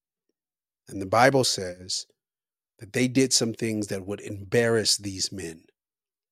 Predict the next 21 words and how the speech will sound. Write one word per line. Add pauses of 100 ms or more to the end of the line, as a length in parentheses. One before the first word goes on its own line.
(540)
which
now
made
them
have
to
go
into
battle
and
fight. (1040)
And
the
scripture
shows
us
in
this
chapter,
chapter
ten,